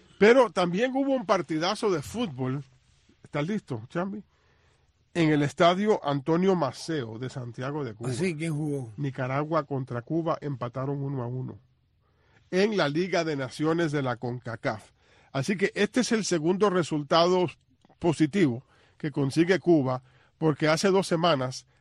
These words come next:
Speaker 1: la selección cubana había empatado contra Jamaica.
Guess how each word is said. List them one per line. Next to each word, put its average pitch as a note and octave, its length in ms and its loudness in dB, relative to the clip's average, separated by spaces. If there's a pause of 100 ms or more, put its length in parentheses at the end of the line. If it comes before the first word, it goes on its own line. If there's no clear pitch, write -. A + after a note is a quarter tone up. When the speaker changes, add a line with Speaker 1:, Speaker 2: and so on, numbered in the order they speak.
Speaker 1:
la D3 100 0
selección D3 480 0
cubana E3 460 2
había D3 460 -2
empatado C#3+ 680 -2
contra C#3+ 380 -2
Jamaica. C3 640 -4